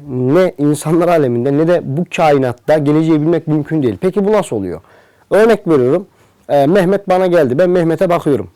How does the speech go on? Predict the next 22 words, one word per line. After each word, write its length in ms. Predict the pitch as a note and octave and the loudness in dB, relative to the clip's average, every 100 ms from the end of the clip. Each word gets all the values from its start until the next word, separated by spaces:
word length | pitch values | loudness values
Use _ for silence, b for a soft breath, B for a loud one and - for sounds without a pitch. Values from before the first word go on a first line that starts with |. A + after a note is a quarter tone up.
| _ - | _ -6
Bazı 420 | B2+ G3+ G#3 G#3 | 0 2 4 2
geçmişe 480 | F3 F3+ - - F#3+ | 0 -2 -2 -4 0
dair 160 | E3 | 2
gerçekten 540 | E3+ F#3+ - D#3 C#3+ D3+ | 2 0 -2 -4 -2 -2
bilgiler 340 | D#3+ C#3 D3+ | 0 0 0
veriyorum. 360 | C#3+ B2+ G#2 - _ _ _ _ b b b b b | 0 0 -2 -6 _ _ _ _ b b b b b
Bu 80 | F#3 | -2
da 120 | A#3 | 0
doğruluyor. 520 | G3+ G#3 G#3+ F#3 A#2+ F#2 _ _ _ b b - | 4 4 4 4 2 -2 _ _ _ b b -4
Daha 280 | B2+ A#3 B3+ | 2 4 2
sonra 480 | G#3 G3 A3+ B3 - E3 | 0 2 2 0 -6 -4
gelecek 360 | C#3+ F3+ A3+ A3 | 0 2 2 0
hakkında 380 | G#3 - A3 G3 | -2 0 2 2
bilgi 260 | F#3+ E3+ | 2 2
veriyorum. 400 | D3 B2+ E3+ C4 - _ _ _ _ _ _ _ _ | 2 2 0 -2 -10 _ _ _ _ _ _ _ _
Üç 200 | A#3 - | -4 0
beş 180 | A#3+ A#3 | -2 0
gün 120 | - | -2
sonra 300 | F#3+ E3+ F#3 | -2 0 2
evet 240 | A#3+ F#3 - | 2 2 2
doğru 240 | E3+ A3+ | 2 2
çıkıyor. 360 | A#3 - A#2 | 0 -6 -8